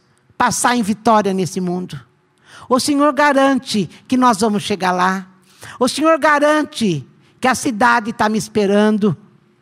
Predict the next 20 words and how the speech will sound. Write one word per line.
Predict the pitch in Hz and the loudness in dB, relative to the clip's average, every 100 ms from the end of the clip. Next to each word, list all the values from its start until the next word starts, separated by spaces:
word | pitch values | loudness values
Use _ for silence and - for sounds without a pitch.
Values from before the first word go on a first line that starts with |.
| _ _ _ _ _ _ _ _ _ | _ _ _ _ _ _ _ _ _
O | - | -6
Senhor | - 233 226 | -4 -2 -2
garante. | 202 196 175 165 156 170 151 - - | 0 0 0 -4 -6 -14 -16 -12 -4
E | 240 | -4
enquanto | 233 226 214 208 190 | -2 -2 -2 -2 -2
isso, | 185 - - - - - _ _ - | -2 -4 -10 -10 -14 -18 _ _ -4
transforma | 247 240 - 247 247 233 208 | -2 -2 -2 2 2 2 0
mesmo | 190 190 190 170 160 - - | -2 -2 -2 -4 -8 -10 -8
a | 180 | -4
minha | 196 214 226 196 | 0 2 0 -2
vida | 143 180 202 185 | -4 -4 -4 -2
e | |
a | 185 | -2
nossa | 185 202 190 175 | 0 -2 -2 -8
vida | 151 175 170 170 151 - | -8 -8 -6 -6 -8 -6
em | 220 247 | -2 -2
Cristo | 247 185 185 - 156 | -2 -4 -4 -4 -12
Jesus. | 139 165 143 151 - _ _ _ _ _ _ _ _ - | -10 -10 -10 -14 -16 _ _ _ _ _ _ _ _ -10
Em | 208 208 | -6 -4
Cristo. | 131 147 139 - - | -6 -6 -6 -8 -18